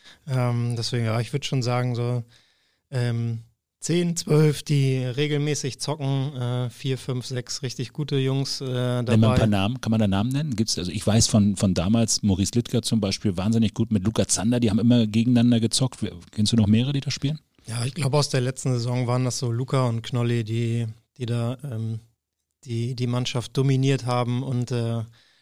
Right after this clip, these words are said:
Speaker 1: gegen die, äh, jeder spielen wollte und mit denen sich messen wollte, aber, ähm, meistens, äh, hatten wir dann immer das Nachsehen gegen die Jungs.
Speaker 2: Spielt ihr so online miteinander, also ihr so in der Mannschaft auch?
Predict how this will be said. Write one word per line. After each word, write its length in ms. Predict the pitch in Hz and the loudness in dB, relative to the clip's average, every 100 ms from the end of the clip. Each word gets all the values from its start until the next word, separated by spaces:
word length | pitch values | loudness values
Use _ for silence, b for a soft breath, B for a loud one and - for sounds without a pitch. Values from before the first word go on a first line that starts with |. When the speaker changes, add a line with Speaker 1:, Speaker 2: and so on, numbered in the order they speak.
| b _ | b _
Speaker 1:
gegen 380 | - 120 120 120 | -6 -2 0 0
die, 300 | 117 120 120 147 | -2 -2 -2 -4
äh, 100 | 139 | -4
jeder 340 | 123 131 131 | -2 -2 -4
spielen 340 | - 135 131 | -2 0 0
wollte 280 | 123 131 127 | 2 0 0
und 60 | 120 | 0
mit 180 | 120 110 | -2 0
denen 180 | 127 127 | -2 -2
sich 140 | 127 | -2
messen 320 | 139 127 147 | 0 2 2
wollte, 420 | 131 135 131 131 | 4 2 2 0
aber, 500 | 131 120 117 117 123 127 | 0 -2 0 0 -4 -4
ähm, 420 | 120 117 117 113 113 _ | -4 -2 -4 -6 -10 _
meistens, 580 | 127 117 117 - 117 - | -12 -8 -6 -6 -8 -6
äh, 60 | 127 | -6
hatten 580 | 120 110 131 127 120 113 B B B B B _ | -4 -6 -8 -6 -6 -6 B B B B B _
wir 320 | 117 131 156 | -8 0 0
dann 140 | 135 135 | 0 -2
immer 160 | 127 | -2
das 180 | 123 113 | -2 -2
Nachsehen 460 | 117 110 - 113 110 | -4 -6 -6 -6 -4
gegen 240 | 107 110 | -6 -6
die 100 | 107 | -6
Jungs. 340 | 101 104 - - | -8 -8 -12 -12
Speaker 2:
Spielt 260 | - - 110 | -6 -4 0
ihr 60 | 110 | 0
so 160 | 113 | 0
online 260 | 117 135 139 | 0 -2 -2
miteinander, 380 | 131 120 135 139 | -2 -2 -2 -4
also 140 | 113 | -4
ihr 280 | 113 120 107 | -2 -2 -4
so 340 | 107 120 120 117 | -6 -6 -6 -2
in 100 | 117 | 0
der 80 | |
Mannschaft 380 | 107 120 143 - | 0 -2 -6 -10
auch? 180 | 143 131 | -14 -14